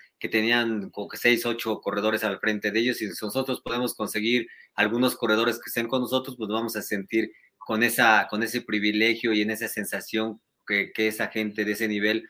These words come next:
lo hace. Ahora lo podemos hacer nosotros de esta manera. Así es que, pues hay que, como dice Araiz, divi-, hay que divertirnos, hay que hacer nuestro mejor esfuerzo, hay que planear las cosas bonitas y hay que disfrutarlo de la mejor manera.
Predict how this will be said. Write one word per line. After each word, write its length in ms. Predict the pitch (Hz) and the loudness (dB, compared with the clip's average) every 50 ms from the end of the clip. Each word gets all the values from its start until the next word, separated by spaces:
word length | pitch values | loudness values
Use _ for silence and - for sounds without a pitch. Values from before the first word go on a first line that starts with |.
| _ _ _ _ | _ _ _ _
lo 160 | - 120 127 | 2 6 8
hace. 300 | 143 160 147 - - 101 | 8 8 8 6 2 2
Ahora 200 | 98 101 107 107 | 2 4 4 4
lo 140 | 107 107 - | 2 2 0
podemos 260 | 107 107 110 110 107 | -2 -2 -2 -2 -4
hacer 280 | 101 - - 110 101 101 | -4 -4 -4 -4 -2 -4
nosotros 340 | 98 - 113 104 110 104 | -6 -8 -6 -4 -4 -4
de 80 | 101 107 | -2 -4
esta 180 | 101 - 107 98 | -4 -4 -4 -4
manera. 280 | 98 98 98 98 98 | -4 -4 -2 -2 -2
Así 100 | 95 101 | -2 -4
es 100 | 107 95 | -6 -4
que, 220 | - - 101 - - - - - _ _ | -2 -2 -2 -2 -6 -12 -20 -20 _ _
pues 140 | - 127 123 | -2 4 4
hay 120 | 175 175 | 6 6
que, 200 | 175 175 147 123 | 6 6 4 4
como 220 | 117 117 117 117 | 2 0 -2 0
dice 400 | 117 131 127 139 135 117 110 120 120 113 | 0 -2 0 0 -2 -2 -2 -4 -4 0
Araiz, 560 | 117 120 117 123 127 135 139 143 131 - - | 0 2 4 4 4 4 2 0 -2 -4 -2
divi-, 280 | 117 117 113 120 113 123 | -2 -2 0 0 0 0
hay 120 | 127 131 | 0 2
que 100 | 127 139 | 2 2
divertirnos, 580 | 120 110 107 101 104 - 135 135 139 139 123 - | 4 4 4 2 2 0 -4 -4 -2 -4 -4 -4
hay 80 | 127 | -4
que 100 | - 120 | -4 -2
hacer 140 | 107 - 117 120 | -4 -4 -4 -4
nuestro 220 | 117 104 - 101 | -6 -8 -8 -8
mejor 280 | 98 98 - - 117 113 | -8 -6 -2 0 0 0
esfuerzo, 520 | 104 - - 135 147 143 147 147 147 147 - - - - | 0 0 2 2 2 4 2 0 -2 -4 -6 -12 -10 0
hay 140 | - 139 135 | 2 2 2
que 80 | 131 135 | 2 2
planear 300 | - 120 113 113 120 117 | 2 2 2 4 2 2
las 120 | 113 117 | 0 0
cosas 260 | - 117 107 - 104 | -2 -4 -4 -4 -4
bonitas 520 | 98 101 113 135 151 156 151 151 151 151 - - - - _ _ | -2 -2 -2 -2 0 0 2 2 2 2 0 -6 -20 -20 _ _
y 180 | _ 113 113 117 | _ 0 2 4
hay 140 | 123 131 127 | 4 4 4
que 120 | - 131 | 2 2
disfrutarlo 600 | 120 113 104 - 104 107 - - 127 127 123 123 | 2 0 -2 -4 -6 -6 0 2 2 4 4 2
de 80 | 120 113 | 2 2
la 120 | 107 104 | 0 0
mejor 400 | 104 101 98 95 - 117 113 107 | 0 -2 -4 -4 -4 -2 -2 -2
manera. 400 | 107 104 95 95 90 85 82 - | -2 -2 -2 -2 -4 -6 -6 -8